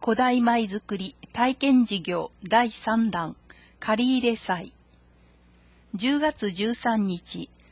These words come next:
爽やかな秋の風が吹き抜ける春の辻ガイダンス前の田んぼで、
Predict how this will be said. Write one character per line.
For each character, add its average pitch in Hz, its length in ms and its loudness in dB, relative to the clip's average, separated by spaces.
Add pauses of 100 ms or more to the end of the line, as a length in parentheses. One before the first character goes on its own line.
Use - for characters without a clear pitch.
(100)
爽 233 300 0
や 240 160 2
か 202 180 -2
な 190 240 2
秋 202 280 -2
の 262 100 4
風 220 300 -2
が 196 120 -2
吹 - 300 -4
き - 20 2
抜 208 100 0
け 190 200 -6
る 170 220 -6 (280)
春 226 280 2
の 254 120 4
辻 214 300 -2
ガ 202 160 2
イ 220 80 0
ダ 226 140 2
ン 226 80 0
ス - 160 -6
前 196 240 0
の 180 120 -4
田 190 200 -10
ん 185 140 -4
ぼ 170 160 -2
で、 156 220 -10